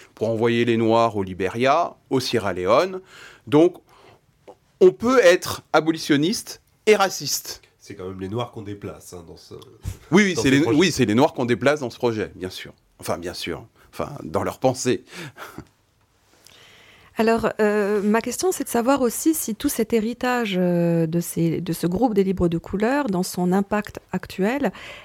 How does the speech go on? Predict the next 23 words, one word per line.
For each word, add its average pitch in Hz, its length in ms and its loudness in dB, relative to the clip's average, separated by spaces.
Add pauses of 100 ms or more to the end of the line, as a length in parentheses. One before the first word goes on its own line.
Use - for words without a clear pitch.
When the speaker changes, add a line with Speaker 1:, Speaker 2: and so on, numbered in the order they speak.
(100)
Speaker 3:
est-ce - 140 2
que, - 80 -2
par 226 140 0
exemple, 214 340 2
aux 196 160 4
Antilles, 311 460 2 (100)
être 226 280 0
descendant 233 640 0 (160)
d'un 180 180 0
libre 214 280 2
de 202 60 -2
couleur 208 520 0 (280)
ou 349 220 8 (160)
d'un 190 160 0
esclave, 240 560 -4 (300)
est-ce 240 120 -2
que 392 80 0
ça 262 140 -4
fait - 140 -2
encore 208 240 0
une 202 80 4
différence 196 500 -4
aujourd'hui ? 185 480 0